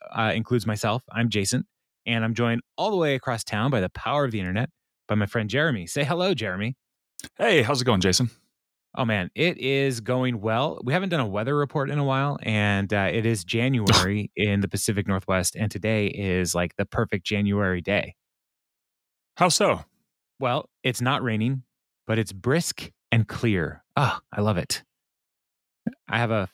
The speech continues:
Speaker 1: fire going in my fireplace on purpose, and, uh, so my
Speaker 2: <laughs>
Speaker 1: house will warm up as the sun sets. It's gonna be a, a great,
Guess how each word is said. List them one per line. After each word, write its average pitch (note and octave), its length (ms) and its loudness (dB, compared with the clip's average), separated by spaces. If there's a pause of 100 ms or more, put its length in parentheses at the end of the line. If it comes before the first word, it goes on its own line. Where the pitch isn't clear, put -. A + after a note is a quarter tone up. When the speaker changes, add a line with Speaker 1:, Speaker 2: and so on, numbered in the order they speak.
(100)
Speaker 1:
fire B2+ 300 0
going C#3 320 0
in G#2 80 -2
my A#2 100 0
fireplace C3 880 -2
on G2+ 140 -2
purpose, C#3+ 500 -2 (500)
and, G#2 720 0
uh, G2+ 240 6
so G2 160 0
my G#2 100 0
Speaker 2:
<laughs> F#2+ 80 -6
Speaker 1:
house B2 200 -2
will B2+ 80 -2
warm B2+ 240 0
up C#3 260 -2
as A2 220 0
the G#2 180 0 (160)
sun A#2 320 0
sets. - 520 -2
It's - 200 -8
gonna C#3+ 160 -2
be A#2+ 120 2
a, A2+ 180 -2
a A2+ 40 -6
great, G#2+ 460 -2